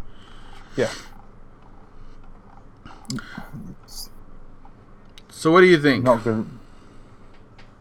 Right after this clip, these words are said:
Speaker 1: well, I can promise you one, one thing right now is it's not gonna be on my shelf. <laughs>
Speaker 2: Uh, you know, it's
Speaker 1: It's just
Speaker 2: interesting. I said earlier that my son would be happy if I just bought Call of Duty and Legend of Zelda games every year.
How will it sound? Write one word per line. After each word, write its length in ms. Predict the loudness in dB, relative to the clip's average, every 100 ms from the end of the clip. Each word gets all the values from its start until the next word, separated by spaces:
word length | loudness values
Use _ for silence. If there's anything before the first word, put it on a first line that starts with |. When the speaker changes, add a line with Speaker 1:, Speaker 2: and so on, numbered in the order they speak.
| -20 -18 -2
Speaker 1:
well, 180 | 0
I 40 | 0
can 100 | 6
promise 340 | 8 8 6
you 100 | 8
one, 340 | 8 8 4 6
one 180 | 4
thing 160 | 6 4
right 220 | 8 8
now 240 | 10 8 8
is 160 | 4
it's 100 | 0
not 160 | 0 0
gonna 160 | 0
be 80 | 2
on 140 | 2 4
my 180 | 4
shelf. 400 | 2 0 0 -2 -16 -20 -16 -12
<laughs> 80 | -10 -12 -12 -14 -20 -20 -20 -20 -20 -20 -20 -20 -20 -20 -20 -20 -20 -20 -20 -2
Speaker 2:
Uh, 380 | 6 8 8 4 -2
you 120 | 4
know, 100 | 8
it's 140 | 8 6
Speaker 1:
It's 180 | 4 8
just 40 | 8 8 4
Speaker 2:
interesting. 460 | 4 4 -2 -14 -20 -8 0
I 100 | 4
said 220 | 8 10
earlier 360 | 12 12 12
that 100 | 12
my 120 | 10 4
son 260 | 4 6
would 120 | 6
be 120 | 4 6
happy 320 | 6 6 4
if 100 | 4
I 80 | 2
just 240 | 2 2
bought 400 | 4 4 2 -4
Call 240 | 2 4
of 100 | 4
Duty 280 | 2 2 6
and 400 | 4 4 0 -4
Legend 360 | -2 0 2 0
of 100 | 2
Zelda 260 | 2 2 2
games 300 | 0 0 0
every 220 | 0 2
year. 240 | 2 2